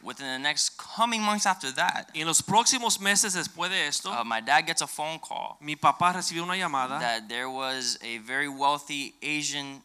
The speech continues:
Speaker 1: individual.
Speaker 2: que había un señor, eh, chino muy, eh, muy, muy,
Speaker 1: Chino,
Speaker 2: eh,
Speaker 1: yes. You can't
Speaker 2: yes.
Speaker 1: make this stuff up.
Speaker 2: No, no, no se puede inventar esto. De mucho dinero.
Speaker 1: And he was looking to buy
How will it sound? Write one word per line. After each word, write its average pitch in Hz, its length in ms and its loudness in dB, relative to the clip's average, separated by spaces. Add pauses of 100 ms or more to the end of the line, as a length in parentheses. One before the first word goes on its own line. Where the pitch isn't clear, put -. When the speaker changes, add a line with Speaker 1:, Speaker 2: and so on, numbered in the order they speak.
Speaker 1:
individual. 131 680 -8 (100)
Speaker 2:
que 160 100 2
había 175 540 6
un 170 240 0
señor, 165 800 0 (100)
eh, 139 320 -2
chino 185 760 0
muy, 190 460 0 (320)
eh, 143 460 0
muy, 160 180 -6 (140)
muy, 147 240 -4
Speaker 1:
Chino, 165 340 2
Speaker 2:
eh, - 180 -4
Speaker 1:
yes. 123 540 2 (380)
You 127 100 -2
can't 170 240 8
Speaker 2:
yes. 180 60 8
Speaker 1:
make 185 100 6
this 165 120 6
stuff 180 260 4
up. 165 200 4 (280)
Speaker 2:
No, 147 160 -2
no, 185 100 2
no 185 140 2
se 190 100 -2
puede 180 160 -2
inventar 170 320 -2
esto. 131 380 -6 (840)
De 131 100 4
mucho 180 280 -2
dinero. 160 500 -2 (340)
Speaker 1:
And 135 360 0
he 139 120 -10
was 143 280 -4
looking 180 540 -4 (100)
to 147 100 -4
buy 147 480 6